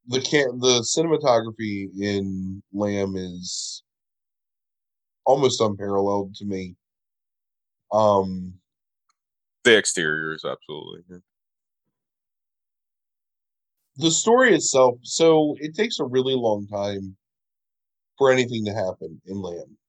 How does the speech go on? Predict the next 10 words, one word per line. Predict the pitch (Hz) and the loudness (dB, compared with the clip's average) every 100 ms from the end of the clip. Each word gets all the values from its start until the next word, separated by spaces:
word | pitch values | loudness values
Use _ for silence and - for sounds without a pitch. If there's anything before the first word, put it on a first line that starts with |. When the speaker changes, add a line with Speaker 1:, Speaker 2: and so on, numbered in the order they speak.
| - | -4
Speaker 1:
And | 113 113 110 110 | 0 0 0 -2
a | 107 113 | 2 4
lot | 127 143 160 | 6 6 6
of | |
that | 143 123 | 4 2
is, | 117 107 107 | 0 -6 -2
like, | 104 101 _ _ - | -2 -2 _ _ -8
it, | 110 104 | -8 -4
it'll | 127 131 | 2 2
build | 123 139 156 175 180 | 4 2 4 4 0